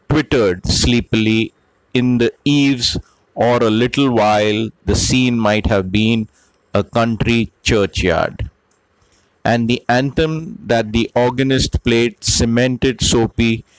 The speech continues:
to the iron fence, for he had known it well in the days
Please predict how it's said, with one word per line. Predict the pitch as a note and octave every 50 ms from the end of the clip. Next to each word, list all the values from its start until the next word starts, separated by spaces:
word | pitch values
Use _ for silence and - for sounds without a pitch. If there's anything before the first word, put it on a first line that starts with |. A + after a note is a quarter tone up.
| _ _ _ _
to | - A2+ A2+
the | G#2+ A2 A2+ A2+ - -
iron | A2 A#2 A#2 A#2+ B2 B2 A#2+
fence, | - - - G#2+ G2+ G#2 A2+ A2+ - - - _ _ _ _ _ _
for | - - G#2+ A2 G#2
he | G2+ D3+ D#3 D3 C#3+
had | C3 C3 B2+ A#2+ A2+
known | A#2 A2+ A#2+ B2+ C3+ C3+ C3+ C#3 C#3+ C#3 C#3 C3
it | A2+ A#2 - -
well | G#2 G2+ A2+ A#2 B2 B2 B2+ B2 -
in | A2+ A2 A2
the | G#2 G2+
days | F#2+ F#2 G#2+ G#2+ A2 A2 A2+ A2+ A2 -